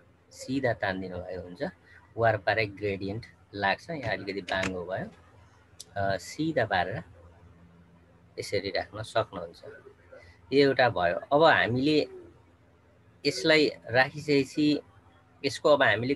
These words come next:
कन्-, के अरे, डुप्लिकेट गर्न सक्छौँ। यसमा मैले अघि यादै नगरेर राखिहालेँ, लेयर राख्नु भयो भने चाहिँ हामीलाई सजिलो हुन्थ्यो। अब यसलाई हामीले तान्न ओर्न सक्थ्यौँ। मैले अल्ट थिचेर यसरी तान्न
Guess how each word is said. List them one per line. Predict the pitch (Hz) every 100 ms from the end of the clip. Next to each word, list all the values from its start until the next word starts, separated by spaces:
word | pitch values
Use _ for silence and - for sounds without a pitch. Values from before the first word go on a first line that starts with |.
| -
कन्-, | 139 139 _ _ - - -
के | 131
अरे, | 135 123
डुप्लिकेट | 147 143 156 151 156 147 - - - _ _ - - _ _ - - -
गर्न | 131 135
सक्छौँ। | 127 127 - 143 143 170 - -
यसमा | 117 - 120
मैले | 120 117 117 101 - -
अघि | 113 117 - - - -
यादै | 110 110 113
नगरेर | 110 107 107 104
राखिहालेँ, | 101 - 113 175
लेयर | 139 127 127 113
राख्नु | 110 120 95
भयो | 90
भने | 92 107
चाहिँ | 120
हामीलाई | 85 95 110
सजिलो | - 107 107 110 101
हुन्थ्यो। | 90 90 214 - - - - - -
अब |
यसलाई | 104 101 110 90
हामीले | 95 101 -
तान्न | 104 104
ओर्न | 98 87 90
सक्थ्यौँ। | - 101 - 170 170 - - _ _ - - - _ _
मैले | 110 104 104 -
अल्ट | 107 95
थिचेर | - - 101
यसरी | 101 95 104 107 101
तान्न | 101 101